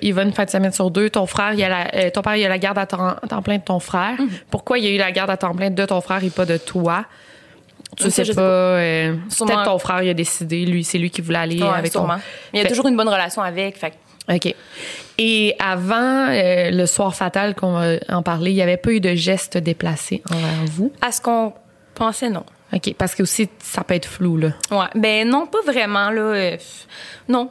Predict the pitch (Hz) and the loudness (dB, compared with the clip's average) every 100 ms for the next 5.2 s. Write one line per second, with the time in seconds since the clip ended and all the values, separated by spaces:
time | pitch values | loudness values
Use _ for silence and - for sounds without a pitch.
0 | - 214 226 214 233 240 208 - 214 190 | -4 0 2 2 0 0 -2 -2 -2 -2
1 | 190 - _ - - 233 - - 214 226 | -4 -12 _ -20 -6 -4 -2 0 0 2
2 | 220 220 208 - 269 233 294 254 226 214 | 0 0 0 -2 -2 -2 0 -2 -2 -2
3 | 202 202 202 190 190 175 147 180 254 226 | 0 0 0 -2 -2 -4 -8 -8 -8 -4
4 | 190 180 185 165 170 170 165 160 - 165 | -4 -2 -2 0 0 -2 -2 -4 -4 -4
5 | 160 - | -4 -6